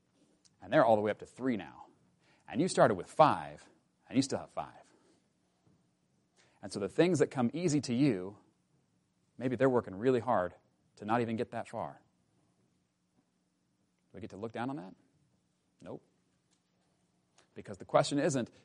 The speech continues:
did you do better than your neighbor? But what did you do with what I gave you? And we see this when he says, "Well done, good and faithful servant.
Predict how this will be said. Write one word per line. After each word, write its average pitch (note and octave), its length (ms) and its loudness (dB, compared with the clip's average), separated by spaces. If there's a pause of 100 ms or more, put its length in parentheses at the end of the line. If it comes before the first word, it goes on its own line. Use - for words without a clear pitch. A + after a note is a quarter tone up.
did A#2 160 -2
you C3 80 0
do B2 120 0
better A#2+ 320 2
than G#2 140 -2
your G2 80 -6
neighbor? G#2 380 -8 (1900)
But G2 120 -20
what A2 100 -4
did C#3 100 0
you B2+ 80 -8
do E2+ 320 -12 (140)
with F#2 120 -20
what F#2 140 -8
I G#2 60 -6
gave B2 200 -10
you? - 120 -20 (3750)
And G2 80 -8
we G#2+ 60 -6
see D#3+ 180 8
this A2+ 220 8 (120)
when A2 120 -2
he G#2+ 80 -4
says, G#2+ 480 4 (960)
"Well B2 260 10
done, A2+ 440 4 (640)
good B2+ 260 8
and A2 160 -6
faithful A2 360 0
servant. E2+ 380 -4